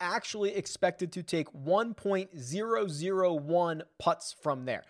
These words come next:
So obviously, if you miss a one-foot putt and it takes you two putts from there, you've lost one full stroke putting, because it was supposed to take you one and it took you two. Three feet's another good example, right?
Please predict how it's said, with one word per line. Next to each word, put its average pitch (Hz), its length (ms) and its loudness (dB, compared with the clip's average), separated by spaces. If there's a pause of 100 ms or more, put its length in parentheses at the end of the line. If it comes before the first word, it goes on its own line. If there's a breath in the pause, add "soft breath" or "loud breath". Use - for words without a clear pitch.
(160 soft breath)
So - 160 -2
obviously, 269 420 2
if 185 140 -4
you 302 120 -4
miss 180 360 -2
a 226 100 4
one-foot 170 560 -2
putt - 320 0 (180 soft breath)
and 170 120 -2
it 214 60 -2
takes 269 220 -6
you 202 60 -4
two 220 260 -6
putts 285 280 2
from 285 180 -6
there, 294 260 0
you've 240 300 -4
lost 226 460 0 (260)
one 214 720 2
full 233 480 -6
stroke 220 680 0 (480 soft breath)
putting, 185 280 6 (300)
because 180 200 2
it - 20 -4
was 214 100 -2
supposed - 220 -4
to - 40 -6
take 302 220 -4
you 254 60 -4
one 254 320 4
and 185 140 -2
it 180 80 -4
took - 220 -4
you 175 180 -4 (100)
two. - 280 -2 (220 loud breath)
Three 330 260 0
feet's 294 240 -2
another 294 240 4
good 170 160 2
example, 123 440 -4
right? 156 220 2